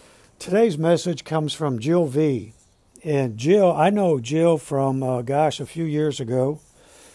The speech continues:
We met at some events, a couple of them, and we've stayed in contact with each other.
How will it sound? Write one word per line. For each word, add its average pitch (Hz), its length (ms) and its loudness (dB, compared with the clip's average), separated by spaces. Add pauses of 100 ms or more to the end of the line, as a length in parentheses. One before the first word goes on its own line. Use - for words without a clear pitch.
(180)
We 139 140 -2
met 147 240 4
at 143 240 2
some 147 380 -2
events, 139 840 -2
a 147 120 -8
couple 151 360 -2
of 127 120 -2
them, 139 280 2
and 139 140 -4
we've 131 160 -6
stayed 131 240 -10
in 147 140 -10
contact 135 840 -14 (720)
with 131 100 -6
each 123 180 -8
other. 135 300 -6